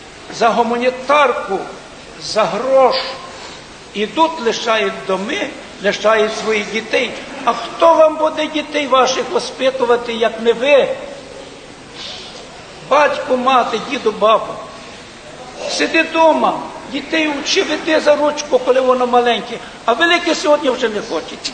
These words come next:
Каже, не хочу. А чому? Бере мама, паски дає.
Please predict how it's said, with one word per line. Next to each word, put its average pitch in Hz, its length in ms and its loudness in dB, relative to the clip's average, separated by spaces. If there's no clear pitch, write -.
Каже, 262 260 2
не 262 100 2
хочу. 294 500 2
А 220 100 2
чому? 302 580 0
Бере 277 360 4
мама, 247 480 0
паски - 380 0
дає. 247 360 -2